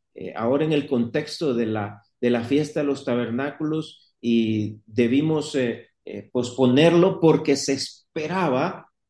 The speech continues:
era, era inminente una firma de paz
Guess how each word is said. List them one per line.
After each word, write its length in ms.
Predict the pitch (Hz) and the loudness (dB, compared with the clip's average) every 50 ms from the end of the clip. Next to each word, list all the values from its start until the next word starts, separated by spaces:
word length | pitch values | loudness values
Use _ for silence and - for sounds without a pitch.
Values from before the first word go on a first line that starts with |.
| _ _ - | _ _ -6
era, 360 | 127 151 170 180 - - - - | -4 -2 -2 -2 -6 -8 -4 -2
era 260 | 147 165 190 185 185 | 0 2 2 2 2
inminente 1300 | 190 185 175 165 160 160 165 170 175 170 180 214 226 214 180 151 135 - - 139 131 131 - - _ _ | 2 0 0 0 0 -2 0 0 0 0 0 0 0 0 0 -2 -4 -2 -2 -2 -2 -2 -6 -12 _ _
una 300 | - 160 165 160 151 135 | 0 2 2 2 0 -2
firma 460 | - - 160 165 165 156 160 156 139 | -2 -2 -2 -2 -2 -2 -4 -2 -2
de 200 | 120 113 107 - _ | -2 -2 -4 -6 _
paz 720 | - 147 151 156 156 - - - - - _ _ _ _ | -6 -4 -4 -4 -6 -8 -10 -10 -12 -16 _ _ _ _